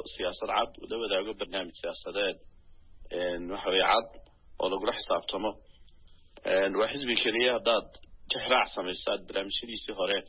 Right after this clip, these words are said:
aad, waxa weeye, arki karto. Halka xisbiyada qaar aanad arki karayn waxay, een, muddooyinka hore ummadda ay, ay ugu soo bandhigeen.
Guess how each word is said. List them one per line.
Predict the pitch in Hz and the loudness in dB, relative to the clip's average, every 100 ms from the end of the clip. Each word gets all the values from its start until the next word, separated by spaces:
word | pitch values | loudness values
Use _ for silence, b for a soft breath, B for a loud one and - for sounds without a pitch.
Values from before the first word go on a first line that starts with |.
| b b b b - | b b b b -6
aad, | - 87 87 | 2 2 2
waxa | 78 - 98 | -2 0 2
weeye, | 104 | 2
arki | - - | 2 0
karto. | - 98 110 110 b b b b | -8 -4 -4 -6 b b b b
Halka | 117 - | 0 0
xisbiyada | 131 98 123 117 | -2 0 2 4
qaar | - 113 - - - - - - - - - | 6 4 2 -6 -20 -20 -20 -20 -20 -20 -2
aanad | 90 101 110 - | 0 2 0 2
arki | - - 107 | 0 0 -2
karayn | 120 107 95 | 2 2 0
waxay, | 110 - - - - | -2 -2 -2 -4 -8
een, | 90 87 85 - | -6 -6 -8 -10
muddooyinka | - 98 117 131 107 110 | -10 -2 2 2 2 0
hore | 104 104 | 2 2
ummadda | 104 - 82 | 0 0 0
ay, | 82 78 | 0 0
ay | - | -4
ugu | 98 110 | -4 -2
soo | - 98 | -2 0
bandhigeen. | 110 104 110 | 2 4 4